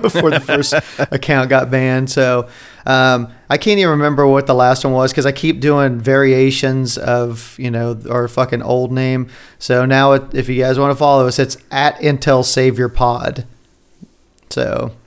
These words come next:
Speaker 1: I think it was Intel Saviors Pod is what I did the last time,
Speaker 2: Yeah.
Speaker 1: but I had to take the S off 'cause you can't use the same name twice. So Intel Savior Pod. So follow us there. And also you can go to the
Speaker 2: Jesus.
Speaker 1: Facebook, and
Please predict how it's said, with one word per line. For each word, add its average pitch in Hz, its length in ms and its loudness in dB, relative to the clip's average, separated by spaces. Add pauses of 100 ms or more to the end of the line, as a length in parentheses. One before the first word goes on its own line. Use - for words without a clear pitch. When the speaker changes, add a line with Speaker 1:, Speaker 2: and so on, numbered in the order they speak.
(240)
Speaker 1:
I 135 60 0
think 185 200 -2
it 170 60 2
was 135 180 0
Intel 135 320 0
Saviors 120 480 -2
Pod 120 400 -2
is 117 140 -4
what 123 120 0
I 120 80 0
did 117 180 -2
the 117 60 -2
last 120 380 -4
time, - 160 -6
Speaker 2:
Yeah. 90 180 -2
Speaker 1:
but - 160 -6 (220)
I 123 80 -4
had 131 100 0
to 127 60 -2
take 131 240 -2
the 127 80 -2
S 120 220 -2
off 117 200 -4
'cause 117 140 -4
you 104 60 -8
can't 123 280 -6
use 117 180 -6
the 107 60 -8
same 117 280 -6
name 110 180 -6
twice. - 520 -8 (460)
So 117 440 -4 (640)
Intel 127 380 0
Savior 120 440 -2
Pod. 117 500 -6 (360)
So 98 340 -14 (120)
follow 131 240 -2
us 117 100 -8
there. 113 380 -8
And 147 140 0
also 139 260 0
you 120 120 0
can 110 100 -4
go 107 100 2
to 113 80 0
the 117 100 -4
Speaker 2:
Jesus. - 140 -12 (220)
Speaker 1:
Facebook, 113 520 -6
and 110 220 -10